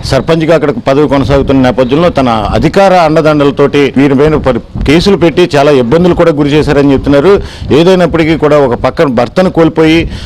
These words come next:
అదేవిధంగా ఇద్దరు పిల్లలతోటి జీవనం సాగిస్తున్న ఈవిడ్ని రోడ్డు మీదే వదిలేశారని చెప్పొచ్చు. భర్తకు సంబంధించిన ఆస్తి కానివ్వండి, అదేవిధంగా మామగారు సంపాదించిన ఆస్తి కానివ్వండి, తన పిల్లలకు దక్కుతుంది, అదేవిధంగా తనకి కూడా దక్కుతుంది.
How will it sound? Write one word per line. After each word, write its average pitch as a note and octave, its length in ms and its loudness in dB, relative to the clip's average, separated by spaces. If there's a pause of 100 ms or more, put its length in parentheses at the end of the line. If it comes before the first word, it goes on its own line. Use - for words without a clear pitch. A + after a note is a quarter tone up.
(140)
అదేవిధంగా D#3+ 560 2
ఇద్దరు C3+ 340 0
పిల్లలతోటి D3+ 800 0 (320)
జీవనం D#3+ 360 2
సాగిస్తున్న D3 500 -2
ఈవిడ్ని C#3+ 360 2
రోడ్డు C3+ 360 0
మీదే F3 300 2
వదిలేశారని D3+ 680 2
చెప్పొచ్చు. D3 340 0 (100)
భర్తకు B2 380 -2
సంబంధించిన D#3 640 0 (360)
ఆస్తి D#3 280 0
కానివ్వండి, D3+ 520 2
అదేవిధంగా D3+ 520 2
మామగారు D#3 520 2
సంపాదించిన C#3+ 520 0
ఆస్తి B2+ 240 -2
కానివ్వండి, B2+ 460 2 (320)
తన D3 100 0
పిల్లలకు F3 480 2
దక్కుతుంది, E3 360 0
అదేవిధంగా D#3+ 420 2
తనకి C#3+ 340 0
కూడా C#3+ 160 0
దక్కుతుంది. C#3 440 0